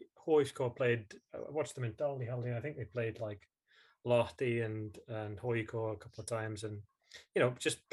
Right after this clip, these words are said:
you know, the same kind of teams from in and around the local area. So I think it makes sense for it to come back and to stick a tin pot at the end of it, because, I don't know, uh,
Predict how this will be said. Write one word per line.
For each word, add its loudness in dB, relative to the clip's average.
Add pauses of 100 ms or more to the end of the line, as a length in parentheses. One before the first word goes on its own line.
(120)
you -6
know, -2
the -2
same 0
kind -2
of -4
teams -2
from -2
in 2
and 0
around 0
the 0
local 0
area. -2
So -4
I 0
think -2
it -8
makes -2
sense -4
for -8
it -8
to -12
come -2
back -2 (440)
and 0
to -4
stick -2
a -4
tin -4
pot 0
at -8
the -10
end -8
of -8
it, -6
because, -6 (880)
I 6
don't 0
know, 2
uh, -6